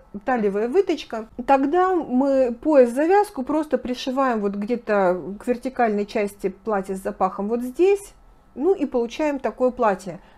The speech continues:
Намного-намного проще в пошиве. Технический рисунок топа. Кстати, можно добавить и вертикальный шов вот здесь по этому топу и немножко приталить.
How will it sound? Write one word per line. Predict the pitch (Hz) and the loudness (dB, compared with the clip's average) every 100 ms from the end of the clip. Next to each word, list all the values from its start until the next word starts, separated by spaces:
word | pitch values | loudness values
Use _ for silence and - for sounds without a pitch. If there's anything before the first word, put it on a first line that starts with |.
| - | -6
Намного-намного | 220 254 302 247 220 220 294 269 214 | -2 2 2 2 0 0 -2 -2 -2
проще | 220 247 269 - | -2 -2 -2 -6
в | - | -8
пошиве. | 220 220 - 190 165 175 - | -8 -6 -2 -2 -4 -12 -12
Технический | - 302 339 302 - | -6 -2 -2 -2 -4
рисунок | 262 269 262 220 214 | -6 -6 -6 -6 -8
топа. | - 349 370 339 277 277 - - _ | -2 2 2 2 0 0 -20 -20 _
Кстати, | - - 415 427 359 | -14 -2 0 2 0
можно | 277 320 302 | 0 -2 0
добавить | 254 262 277 262 - | 0 2 0 0 -4
и | 233 | -6
вертикальный | 240 226 247 277 285 226 208 | -6 -6 -4 -2 0 -2 -4
шов | - 208 190 | -2 -4 -2
вот | 180 | -6
здесь | 180 185 196 | -4 -6 -6
по | 214 | -4
этому | 208 214 220 | -4 -4 -6
топу | 220 339 359 202 180 - _ - | -4 -4 -2 -6 -8 -12 _ -8
и | 226 | -6
немножко | 220 226 247 269 311 - 202 | -4 -2 0 -2 -4 -6 -8
приталить. | 220 220 - 202 170 156 | -8 -8 -2 -2 -2 -6